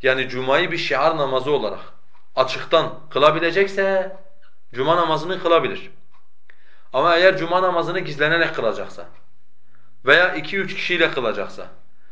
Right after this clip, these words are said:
veyahut da hiçbir şiarını ızhar edemeyecekse,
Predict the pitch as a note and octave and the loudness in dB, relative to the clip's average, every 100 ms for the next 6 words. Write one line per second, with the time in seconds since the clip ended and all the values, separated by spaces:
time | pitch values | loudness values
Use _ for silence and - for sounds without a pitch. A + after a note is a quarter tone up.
0 | - - D3 E3+ F#3 F#3 D#3+ D3+ E3 G3 | -10 4 8 8 6 2 0 0 0 0
1 | F3+ C#3 D3+ D#3 F3 E3 C#3+ E3 D#3 E3 | 0 2 4 2 0 -2 2 4 4 4
2 | F#3 E3 B2 A2 - | 4 2 2 -2 -4